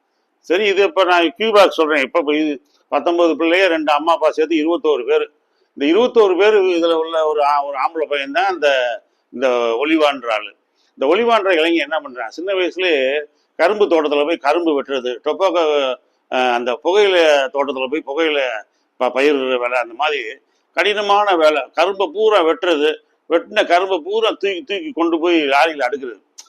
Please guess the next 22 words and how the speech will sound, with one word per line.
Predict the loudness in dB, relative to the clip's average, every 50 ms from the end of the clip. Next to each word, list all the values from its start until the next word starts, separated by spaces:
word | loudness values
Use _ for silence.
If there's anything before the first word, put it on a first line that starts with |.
| _ _ _ -4
ட்ரக்குலையும் | -4 -4 -4 -2 -2 0 0 2 2
லாரியிலையும் | 2 2 2 2 2 0 -2 -2 -2 -4 -4 -4 -4 -4 -2 -2 -4 -6
அடுக்கும்போது | -6 -8 -8 -6 -2 -2 -2 -2 -2 -4 -6 -6 -8 -10 -12 _ _ _ _ _ _ _ -14
உடம்புல | -12 -10 -6 -6 -6 -6 -6 -4 -2 -2 -2
வந்து | -2 -4 -4 -4 -4 -4
எனாமஸ் | -4 -8 -10 -8 -12 -12 -10 -10 -10 -12 -10 -8 -6 -6 -6 -6 -10 -10
இந்த | -10 -10 -8 -8 -8 -6
பையனுக்கு | -4 -4 -4 -4 -6 -6 -10 _ _ _ _ _ _ _ _
பவர். | -2 0 2 4 4 2 0 -4 -10 _ _ _ _ _ _ _
அப்ப | -10 -6 -2 -2 0
இந்த | 0 0
பையனை | -2 -2 -4 -4 -4 -2 -4 -4
பார்த்த | -2 -2 -2 -2 -2 -2 -2
ஒருத்தர், | 0 0 0 0 0 -2 -2 -2 -2 -2 -2 -2 -4 -6 _ _ _ _ _ _ -10
"நீங்க | -6 -4 -2 0
வாப்பா, | 2 2 2 2 2 2 2 2 4 4 4 2 2 0 -2 -8 _ -16
இங்க | -10 -6 -6
ஒரு | -4 -2 0
வெயிட் | -2 -2 0
லிஃப்டிங் | 0 -2 -2 0 -2 -6 -6
கிளப் | -4 -4 -4 0 0
இருக்கு, | -2 -2 -2 -6 -6 -8 -8 -8